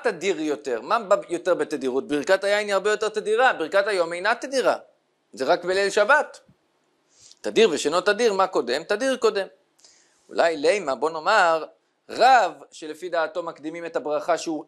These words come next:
חיוב של היום, דאמר כבית שמאי,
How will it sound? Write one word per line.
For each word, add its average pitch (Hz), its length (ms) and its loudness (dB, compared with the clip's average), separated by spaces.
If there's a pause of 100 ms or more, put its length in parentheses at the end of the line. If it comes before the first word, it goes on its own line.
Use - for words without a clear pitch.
חיוב 165 460 -6
של 175 180 -2
היום, 160 480 2 (560)
דאמר 147 480 2
כבית 170 260 -6
שמאי, 254 420 2